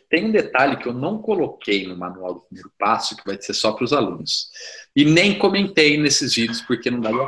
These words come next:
tempo, mas é uma das coisas muito importantes, que é o estudo do, da persona, você conhecer o seu cliente. Eu tenho mais de vinte aulas de cinco, dez minutos, mais ou menos, que é um estudo, assim, você acha que você conhece o seu cliente.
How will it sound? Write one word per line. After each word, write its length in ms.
tempo, 320
mas 220
é 60
uma 120
das 200
coisas 420
muito 580
importantes, 720
que 140
é 40
o 80
estudo 640
do, 280
da 140
persona, 760
você 320
conhecer 640
o 80
seu 240
cliente. 400
Eu 120
tenho 200
mais 220
de 100
vinte 680
aulas 580
de 180
cinco, 440
dez 300
minutos, 320
mais 220
ou 40
menos, 320
que 80
é 40
um 60
estudo, 460
assim, 280
você 420
acha 380
que 80
você 100
conhece 460
o 40
seu 120
cliente. 720